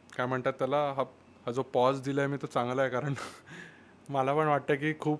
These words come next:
वेळा वि-, विचार, म्हणजे हे थोडंसं स्लोली पचवावं लागेल, कारण हे असं हे नाही होणार, म्हणजे मला माहीत पण नाही की पचेल की नाही, पण, अ, just from a format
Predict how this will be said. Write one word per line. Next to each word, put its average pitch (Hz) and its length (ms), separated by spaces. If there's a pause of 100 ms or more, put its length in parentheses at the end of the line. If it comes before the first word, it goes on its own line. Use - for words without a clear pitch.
वेळा 131 240
वि-, 143 220
विचार, 143 280
म्हणजे 185 280
हे 190 140 (680)
थोडंसं 170 460 (220)
स्लोली 165 400 (680)
पचवावं 139 400
लागेल, 113 240
कारण 123 220
हे 131 60
असं 127 520 (100)
हे 127 120
नाही 127 200
होणार, 110 360
म्हणजे 107 340 (120)
मला 120 180
माहीत 127 200
पण 156 180
नाही 156 100
की 151 80
पचेल 127 360
की 127 120
नाही, 135 180 (420)
पण, 156 260
अ, 143 160
just 151 420
from 147 140
a 143 200 (680)
format 170 360